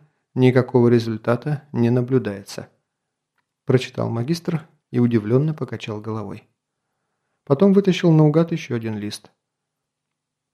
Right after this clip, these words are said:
То, что никакое оружие не способно пробить панцирь косаря,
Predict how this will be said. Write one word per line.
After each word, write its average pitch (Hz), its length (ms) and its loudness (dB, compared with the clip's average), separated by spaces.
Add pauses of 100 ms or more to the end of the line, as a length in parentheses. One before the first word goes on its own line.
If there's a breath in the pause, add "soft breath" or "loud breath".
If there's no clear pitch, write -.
(240)
То, 147 200 6
что 139 200 0
никакое 139 600 6
оружие 147 400 4
не 135 120 6
способно 143 540 -2
пробить 131 460 0
панцирь 135 380 4
косаря, 127 580 -6